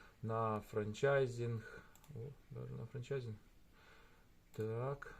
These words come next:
а, значить, тут є, м, відмітки, якщо ми в бронюванні відмітили якісь галочки, там, «Мене поздравити з днем народження».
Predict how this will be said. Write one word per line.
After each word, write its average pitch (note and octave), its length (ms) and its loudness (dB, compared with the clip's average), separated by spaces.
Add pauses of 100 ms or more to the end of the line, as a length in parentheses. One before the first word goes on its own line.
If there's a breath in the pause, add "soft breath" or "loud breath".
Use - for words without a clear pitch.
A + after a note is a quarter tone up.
(100)
а, A#2+ 320 0
значить, B2 500 -2
тут C#3+ 380 -2
є, B2 260 2
м, A2 200 -2 (380)
відмітки, A#2+ 480 0
якщо A2+ 360 -2
ми G#2+ 360 4
в G#2+ 640 4 (260)
бронюванні A2 640 4 (180)
відмітили A2 380 4
якісь G#2+ 220 4
галочки, G#2+ 440 2
там, G#2 140 -6 (480)
«Мене A#2+ 280 4
поздравити A2+ 880 6
з A2 280 0
днем G#2+ 260 0
народження». G#2+ 460 -2